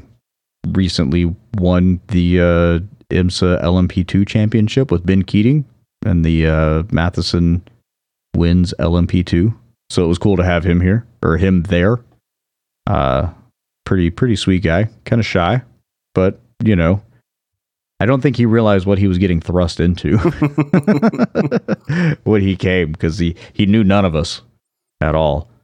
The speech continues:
Uh, Ben Keating was kind enough to, uh, to supply him to us, for lack of a better phrase, right?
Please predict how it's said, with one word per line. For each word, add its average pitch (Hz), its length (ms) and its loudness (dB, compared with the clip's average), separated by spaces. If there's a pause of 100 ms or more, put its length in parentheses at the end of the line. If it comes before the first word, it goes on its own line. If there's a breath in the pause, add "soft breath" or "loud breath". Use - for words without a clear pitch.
(320)
Uh, 71 400 0 (920)
Ben 85 220 0
Keating 80 380 0
was 85 180 0
kind 80 340 -2
enough 78 360 -2
to, 76 300 0
uh, 73 300 0 (1120)
to 92 100 0
supply 80 460 -2
him 80 240 0
to 80 240 0
us, - 340 -2 (580)
for 85 120 0
lack 76 240 -2
of 80 80 0
a 78 100 2
better 76 220 0
phrase, 76 500 -2
right? 87 280 0